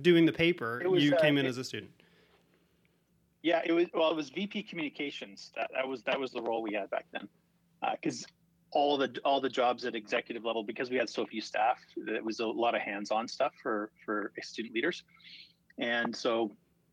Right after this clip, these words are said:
Speaker 2: you were kind of the acting publisher of the paper. And I, I didn't really have any hard feelings about losing the election. It was a great learning experience. Um, and, uh, the woman I lost to, uh,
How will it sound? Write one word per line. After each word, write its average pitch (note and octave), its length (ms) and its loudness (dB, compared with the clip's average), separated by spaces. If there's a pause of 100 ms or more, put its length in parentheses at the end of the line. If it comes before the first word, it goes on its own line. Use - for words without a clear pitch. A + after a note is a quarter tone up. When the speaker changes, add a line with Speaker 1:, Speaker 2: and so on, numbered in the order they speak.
(180)
Speaker 2:
you C#3 160 2
were A#2 80 0
kind C#3+ 200 0
of A#2 100 0
the A2 180 -2
acting A2+ 340 -2
publisher A2 480 -2
of G#2 80 -4
the - 60 -8
paper. A2 420 -6 (760)
And F3 280 0
I, D#3 220 2
I D#3+ 40 4
didn't A3 280 -4
really D#3+ 240 2
have D3 200 0
any C3+ 100 -8
hard C3 220 -4
feelings C#3+ 340 -8
about B2 220 -4
losing C3 220 -6
the B2 80 -6
election. A2 420 -4
It - 60 -14
was A2+ 100 -12
a A#2 60 -8
great C3 240 0
learning B2 240 0
experience. G#2+ 800 -8
Um, A2 220 -2 (120)
and, A2 320 -6
uh, G#2+ 220 0
the A2+ 40 0
woman A#2+ 260 0
I A2+ 80 2
lost G#2+ 400 0
to, G#2+ 300 0 (140)
uh, A2 80 4